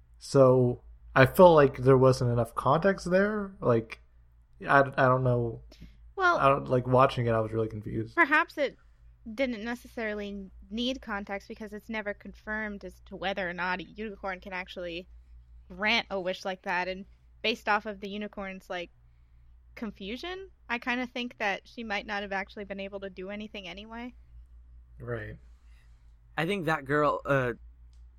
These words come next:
Speaker 3: Molly Grew, when she was younger, was just, like, read fairy tales about, like, if unicorns come, they'll make you beautiful and make you, you know, uh, all your wishes will come true. And then to, like, be reminded of the reality of it, of, like, you weren't, you, even though you're real, you, none of the stuff that I heard that you could do is real.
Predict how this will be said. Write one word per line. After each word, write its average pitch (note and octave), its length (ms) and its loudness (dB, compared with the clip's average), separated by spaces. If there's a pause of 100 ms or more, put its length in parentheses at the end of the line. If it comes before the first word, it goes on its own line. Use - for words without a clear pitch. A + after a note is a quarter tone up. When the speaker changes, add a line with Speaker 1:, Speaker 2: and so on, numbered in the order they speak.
(140)
Speaker 3:
Molly C#3 320 2
Grew, C3+ 440 2 (120)
when C3+ 380 -4
she - 200 -4
was C#3 180 0
younger, C3+ 320 4
was B2+ 160 0
just, B2+ 180 -6
like, B2+ 100 -4
read B2 280 2
fairy A#2+ 320 2
tales A2+ 320 2
about, A2 240 2
like, A2 200 0
if - 140 -16
unicorns D#3+ 400 0
come, D#3 200 0
they'll C3+ 80 0
make D#3 200 0
you C#3 80 -4
beautiful D3+ 560 0
and A#2 100 -6
make C#3 200 -6
you, D#3 240 -2 (300)
you C3+ 100 -10
know, A2 280 -2 (180)
uh, A#2+ 200 -4
all D3+ 200 6
your G3 140 6
wishes E3+ 360 4
will C#3 100 2
come C3 200 0
true. A2 360 0 (340)
And C3+ 140 4
then B2+ 100 2
to, C3+ 120 2
like, B2 260 4 (180)
be B2+ 140 2
reminded A#2+ 380 4
of A2+ 60 -6
the A#2 80 2
reality A2+ 420 8
of A2 140 0
it, A2 60 -2
of, G#2 80 -6
like, G#2+ 200 -8
you F3+ 140 0
weren't, A#2+ 420 0
you, F3 300 -2
even F#3+ 200 2
though A3+ 60 8
you're G#3+ 220 6
real, G#3 320 6
you, F#3 160 4
none F#3 180 6
of G#3 60 2
the G3 100 2
stuff G3 240 2
that F3+ 120 2
I E3 100 4
heard E3+ 240 2
that D#3 80 0
you D#3 120 2
could D3+ 180 -2
do D3 200 2
is A#2 120 -4
real. G#2+ 360 -8